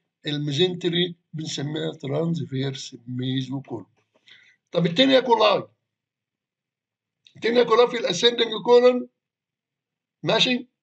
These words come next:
واحده anterior، واحده انتيريور واثنين،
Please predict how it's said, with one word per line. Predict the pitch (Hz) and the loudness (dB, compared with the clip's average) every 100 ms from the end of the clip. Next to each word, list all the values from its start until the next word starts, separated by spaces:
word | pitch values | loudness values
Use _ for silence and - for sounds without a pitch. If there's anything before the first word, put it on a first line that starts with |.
| _ - | _ -2
واحده | 185 - 190 233 - _ _ _ _ _ _ _ _ _ | 0 0 0 -2 -2 _ _ _ _ _ _ _ _ _
anterior، | 156 170 202 214 214 226 - _ _ _ _ _ _ _ _ _ _ _ _ _ _ _ _ _ _ _ _ _ | -10 -6 -6 -6 -6 -10 -12 _ _ _ _ _ _ _ _ _ _ _ _ _ _ _ _ _ _ _ _ _
واحده | 190 196 170 170 | -6 -2 -2 -2
انتيريور | 170 190 185 180 | -2 -2 -2 -4
واثنين، | 160 147 139 131 | -4 -6 -10 -12